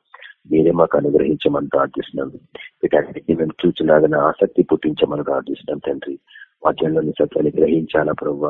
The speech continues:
అటువంటి ఆత్మీయ నేత్రములను మాకు అనుగ్రహించమని ప్రార్థిస్తున్నాం ప్రభు. వాటిని ఎట్లా స్వీకరించాలో మీరే మాకు మార్గం దయచేయండి ప్రభు.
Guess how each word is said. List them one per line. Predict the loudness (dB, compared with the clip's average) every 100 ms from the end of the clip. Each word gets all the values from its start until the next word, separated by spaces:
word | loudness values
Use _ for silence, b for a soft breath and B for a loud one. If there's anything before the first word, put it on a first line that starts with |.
| -6 -14 B B -6
అటువంటి | 2 2 2
ఆత్మీయ | 0 -2 -2 0
నేత్రములను | 2 0 0 0 0 -2
మాకు | -4 -2
అనుగ్రహించమని | -2 -2 -2 -2 -4 -6 -6
ప్రార్థిస్తున్నాం | -6 -6 -6 -8 -6 -6
ప్రభు. | -4 -6 -6 -8 _ B B -4 -2
వాటిని | 2 0
ఎట్లా | 2 0
స్వీకరించాలో | 2 2 4 2 2 0 0 0
మీరే | 0 0 0
మాకు | -2 -6 -2
మార్గం | 0 0 0 -4
దయచేయండి | -6 -6 -6 -6
ప్రభు. | -4 -6 -6